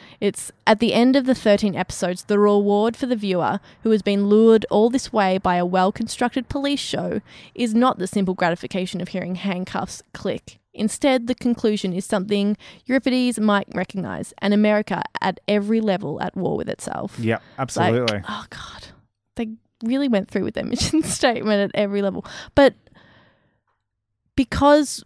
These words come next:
Speaker 1: we were, yeah, taught throughout the season how to watch the show, this is the absolute right ending for the show as it is. I think it's perfect the way it ends.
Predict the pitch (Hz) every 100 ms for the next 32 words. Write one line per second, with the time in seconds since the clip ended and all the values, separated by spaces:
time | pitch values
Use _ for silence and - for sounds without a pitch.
0 | - 254 240 226 _ 226 208 196 - 226
1 | 226 - - 226 - 214 202 _ _ 226
2 | - 214 214 202 202 - 214 202 202 -
3 | 208 185 - - - - - 202 190 196
4 | 196 - _ _ _ - 226 254 - 226
5 | 220 - 220 - - 208 214 202 - 226
6 | 208 202 196 - 190 202 196 - 190 190
7 | 185 190 - 190 185 - 175 139 143 160
8 | 202 _ _ _ _ _ - 185 185 127
9 | 107 - - - - _ _ _ - 247
10 | 302 339 - 202 190 - - - - -
11 | - - - -